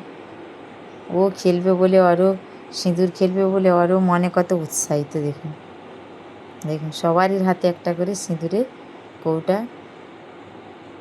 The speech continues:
কারো হাতে বা রেকাব, আলতা, সব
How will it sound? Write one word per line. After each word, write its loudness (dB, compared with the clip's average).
কারো 0
হাতে 0
বা 4
রেকাব, 0
আলতা, -2
সব -2